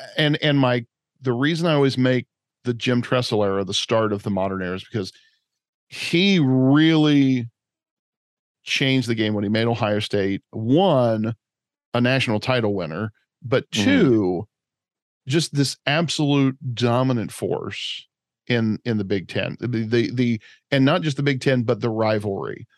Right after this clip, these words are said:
Speaker 1: The
Speaker 2: Yeah,
Speaker 1: resetting
Speaker 2: yeah.
Speaker 1: of the rivalry was to me what, because what's it been since two thousand? It has been all Ohio State.
Speaker 2: Yeah.
Speaker 1: With a couple of random,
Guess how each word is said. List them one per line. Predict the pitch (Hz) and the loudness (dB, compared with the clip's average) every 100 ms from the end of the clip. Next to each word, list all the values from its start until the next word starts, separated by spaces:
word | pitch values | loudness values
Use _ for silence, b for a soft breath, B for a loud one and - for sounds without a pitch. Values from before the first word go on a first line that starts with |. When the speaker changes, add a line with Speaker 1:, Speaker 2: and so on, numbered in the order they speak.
| _ | _
Speaker 1:
The | - 131 117 | -2 0 0
Speaker 2:
Yeah, | 127 143 | 2 2
Speaker 1:
resetting | - - 190 175 156 143 | 0 2 2 4 4 2
Speaker 2:
yeah. | |
Speaker 1:
of | 135 127 | 2 0
the | 123 | 0
rivalry | 117 117 117 113 104 90 80 - - - _ _ _ _ _ _ _ _ _ _ _ _ - | 0 2 2 0 -2 -4 -6 -8 -14 -20 _ _ _ _ _ _ _ _ _ _ _ _ -10
was | 117 127 120 - | 0 0 0 0
to | 123 | 2
me | 120 123 | 4 2
what, | 113 113 117 127 | 2 2 2 0
because | 123 143 117 | 0 0 2
what's | 151 - | -2 0
it | 135 127 | -4 0
been | 135 135 123 110 - | 2 2 0 -4 -10
since | - 127 117 - - - | -4 0 0 -2 -8 -10
two | - 131 | -2 -2
thousand? | 117 117 113 104 98 | 0 -2 -2 -2 -2
It | 123 | 0
has | 139 | 0
been | 107 117 - | 0 -4 -2
all | 120 123 107 | -2 0 -2
Ohio | 104 95 | -4 -6
State. | 90 101 85 - - _ _ | -6 -6 -6 -6 -14 _ _
Speaker 2:
Yeah. | - 76 60 _ _ _ | -4 -4 -4 _ _ _
Speaker 1:
With | 117 117 | -2 0
a | 110 95 - _ - | -2 -4 -10 _ -4
couple | 131 - 113 95 | -4 0 -2 0
of | 110 107 101 - _ - | 0 0 -4 -12 _ -12
random, | 92 104 123 127 110 82 69 | -6 -2 0 0 0 -4 -8